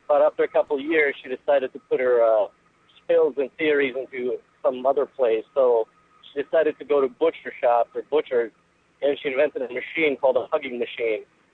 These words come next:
So basically, before the cow gets executed, it gets hugged by two soft pillows attached to, like, the sides of a robot kind of a thing. And then the cow doesn't freak out as much, and then they just, like, cut its head off or whatever they do to kill it. And now it's, like, an essential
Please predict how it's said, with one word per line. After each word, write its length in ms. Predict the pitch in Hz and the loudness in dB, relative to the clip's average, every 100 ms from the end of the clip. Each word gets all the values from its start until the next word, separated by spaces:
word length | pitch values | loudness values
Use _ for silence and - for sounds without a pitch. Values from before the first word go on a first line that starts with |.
| _ | _
So 120 | 151 | -2
basically, 500 | 143 160 - 160 156 | 2 0 0 -4 -4
before 340 | 135 135 170 156 | -2 -2 0 0
the 80 | 147 | 0
cow 260 | 165 151 | 0 0
gets 240 | 139 135 - | 0 -4 -2
executed, 640 | 165 - 147 139 131 131 120 _ _ - | -4 -4 -12 -6 -4 -4 -4 _ _ -20
it 140 | 135 | -4
gets 160 | 147 - - | -2 -2 0
hugged 280 | 160 139 - | 0 0 0
by 160 | 120 - - | -2 -2 -6
two 300 | 156 147 123 - _ _ _ - | -2 -2 -4 -10 _ _ _ 0
soft 200 | 151 - - | 0 0 0
pillows 360 | 156 156 151 | 2 2 2
attached 440 | 135 160 139 - - | -2 0 0 0 -4
to, 60 | |
like, 300 | 135 127 117 | 0 2 0
the 80 | 123 - | -4 0
sides 220 | 139 131 | 0 0
of 60 | 123 | 0
a 40 | 117 | 2
robot 440 | 123 139 160 160 - | 2 2 2 2 0
kind 180 | 165 151 | -2 -2
of 100 | 147 | -4
a 40 | |
thing. 320 | - 170 165 165 _ _ - | -2 -2 -2 -6 _ _ -6
And 160 | 139 135 | -2 0
then 100 | 135 | -2
the 80 | 139 | -2
cow 340 | 165 139 131 | 2 2 4
doesn't 280 | 131 127 127 | 2 0 -4
freak 280 | 143 135 156 | -6 -2 2
out 180 | 143 135 | 2 2
as 120 | 120 | 0
much, 180 | 131 123 | -2 0
and 80 | 127 113 | -4 -8
then 80 | 117 | -4
they 100 | 113 | -6
just, 180 | 110 - | -4 0
like, 240 | 113 104 | 0 0
cut 100 | 147 | 0
its 120 | 123 - | 0 0
head 140 | 135 | 0
off 220 | 123 113 120 | 2 2 0
or 120 | 110 | -2
whatever 260 | 120 123 110 | 0 0 -2
they 100 | 117 | -6
do 160 | 127 123 | -8 -10
to 100 | - - | -8 -4
kill 200 | 135 110 | 0 0
it. 100 | - _ _ _ _ | -2 _ _ _ _
And 120 | 135 | 0
now 200 | 139 139 127 | 2 2 0
it's, 120 | - | 0
like, 120 | 131 131 | -4 -2
an 60 | |
essential 400 | 123 - 139 143 | -4 -4 -4 -6